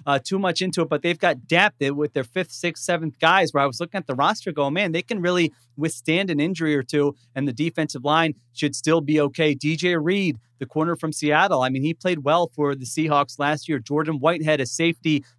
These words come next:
they signed, who's very good, uh, against the run. Like, I'm just looking at it. It's not like a, a roster where you look at it, and specifically on defense, and go, "Oh, they've got a lot of holes." Like, they're pretty evenly distributed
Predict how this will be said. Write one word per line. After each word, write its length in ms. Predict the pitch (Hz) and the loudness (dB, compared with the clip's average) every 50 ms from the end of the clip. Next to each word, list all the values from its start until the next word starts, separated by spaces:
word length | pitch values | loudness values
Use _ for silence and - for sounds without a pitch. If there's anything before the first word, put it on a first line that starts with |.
| - | -4
they 120 | - 147 139 | -4 -2 -2
signed, 360 | 143 - 151 147 156 151 135 | 0 0 2 2 2 2 0
who's 140 | 135 120 110 | -4 -8 -4
very 340 | 107 143 156 165 165 156 | 0 2 2 2 2 2
good, 280 | 135 147 156 151 147 131 _ _ _ _ - | 2 2 2 2 2 0 _ _ _ _ 0
uh, 220 | 143 139 139 139 139 | 2 2 4 4 2
against 320 | 147 139 160 160 156 - | 0 0 0 -2 0 0
the 100 | 156 135 | -2 0
run. 260 | 123 151 196 254 254 | 4 4 4 4 4
Like, 160 | 170 143 151 | 0 -2 0
I'm 140 | 190 214 254 | 0 -2 -2
just 160 | 262 247 - | -2 -4 -2
looking 220 | 226 240 - 294 254 | -4 -2 -2 -2 -2
at 60 | 233 | 0
it. 100 | 202 180 | 0 -2
It's 140 | 165 - - | -4 -6 2
not 280 | 190 208 240 277 - | 4 4 4 4 2
like 160 | 226 220 214 - | 0 -2 2 4
a, 260 | 208 202 196 - 190 | 4 4 4 4 2
a 40 | 170 | 0
roster 460 | 151 165 170 180 196 - - - 196 | 2 2 4 2 2 0 0 -2 0
where 120 | 165 170 156 | 0 2 0
you 100 | 143 143 | 0 0
look 180 | 170 190 - | -2 -2 0
at 180 | 196 175 156 147 | 2 2 4 2
it, 140 | 147 143 _ _ _ - | 2 0 _ _ _ -6
and 80 | 147 131 | -6 -6
specifically 640 | - - 147 - - 190 165 202 160 160 160 160 | -6 -6 -8 -4 -4 -2 -2 -2 -4 -2 0 0
on 100 | 156 143 | 0 0
defense, 400 | - 160 185 190 - 170 151 - 151 | 0 -2 -4 -2 0 -2 -2 -2 -4
and 100 | 135 127 | -2 0
go, 80 | 139 | 2
"Oh, 140 | 139 143 139 | 2 2 2
they've 200 | 135 131 131 110 | 0 0 -4 2
got 240 | - 143 139 139 127 - _ _ - 127 | 2 2 2 2 0 -6 _ _ -4 -2
a 60 | 131 | 0
lot 240 | 139 143 165 175 156 | 2 4 4 4 2
of 100 | 151 - | 0 0
holes." 400 | - 151 185 214 190 127 113 127 | 0 2 2 4 2 2 0 -4
Like, 140 | 123 120 120 | -6 -4 -2
they're 120 | 131 127 123 | -4 -4 -4
pretty 480 | _ - 156 165 180 202 190 175 156 - 165 | _ -2 -2 0 0 0 0 -2 -4 -4 -4
evenly 320 | 165 170 185 196 196 185 | -4 -4 -4 -4 -4 -4
distributed 720 | 160 160 - - - 147 143 143 156 143 151 147 143 - | -4 -6 -8 -6 -4 -4 -2 -2 0 2 2 2 2 0